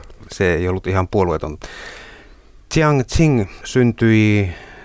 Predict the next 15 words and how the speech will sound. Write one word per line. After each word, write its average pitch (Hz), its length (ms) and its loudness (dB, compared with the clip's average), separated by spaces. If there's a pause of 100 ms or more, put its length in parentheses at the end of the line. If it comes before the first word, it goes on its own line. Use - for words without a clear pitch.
(120)
Chung 120 280 0
Chengissä 110 560 0
vuonna 95 260 0
tuhat 98 260 -4
yhdeksänsataanneljätoista. 90 1400 -2 (180)
Hänen 95 420 -2 (100)
syntymänimestään 98 1000 0
on 92 260 -2
erilaisia 92 580 -2
versioita, 101 640 0
muun 95 180 -2
muassa 92 340 -2 (360)
Li 95 360 -2
Chin, 117 340 2 (560)
Chiang 90 440 2